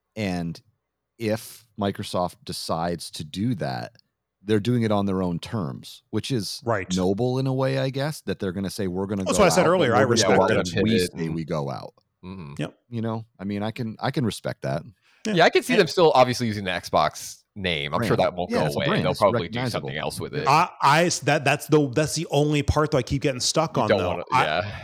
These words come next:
Speaker 2: no, I don't know if they can. I don't know if Sony or Nintendo puts this on their platforms with the Xbox brand attached.
Speaker 3: Mm.
Speaker 1: I, I think
Speaker 2: That's
Speaker 1: they
Speaker 2: the biggest
Speaker 1: might
Speaker 2: issue.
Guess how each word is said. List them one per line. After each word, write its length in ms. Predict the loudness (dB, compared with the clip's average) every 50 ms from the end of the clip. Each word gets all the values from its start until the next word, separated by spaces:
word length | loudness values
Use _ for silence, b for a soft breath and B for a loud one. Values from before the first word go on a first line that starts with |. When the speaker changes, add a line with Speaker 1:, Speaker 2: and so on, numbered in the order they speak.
| -8 0
Speaker 2:
no, 240 | 4 6 6 8 6 6
I 100 | 6 6
don't 120 | 6 6
know 60 | 4
if 80 | 2 2
they 100 | 0 -2
can. 160 | -2 -2 -2 0
I 220 | 2 4 4 4
don't 300 | 4 2 2 0 0 0
know 340 | 0 2 4 4 4 2 0
if 140 | -2 -2 -2
Sony 480 | 0 0 0 0 0 0 0 -2 -2 -2
or 140 | -2 -2 0
Nintendo 760 | 0 0 -2 -2 0 0 0 0 0 0 0 0 -2 -4 -8 _ _ _ 2
puts 240 | 2 2 2 2 -2
this 160 | -2 0 2
on 100 | 2 2
their 140 | 2 0 0
platforms 580 | 0 0 0 0 0 -2 -6 -6 -6 -4 -4
with 120 | -4 -4 -2
the 80 | -2
Xbox 460 | -2 -2 -2 -2 -2 -2 -2 -2 -4 -4
brand 220 | -4 -4 -4 -4
attached. 580 | -6 -6 -6 -6 -6 -6 -6 -6 -6 -6 -6 -10 b b b b b b
Speaker 3:
Mm. 140 | -8 -4
Speaker 1:
I, 160 | -2 -2 -2 -4 -6 _ _ _ _ -2
I 180 | 0 0 0
think 180 | 0 -2 0 2
Speaker 2:
That's 220 | 2 2 2 2
Speaker 1:
they 40 | 0
Speaker 2:
the 60 | 0 2
biggest 340 | 2 2 2 2 0 0 -2
Speaker 1:
might 40 | -2
Speaker 2:
issue. 300 | -4 -4 -6 -8 -10 -12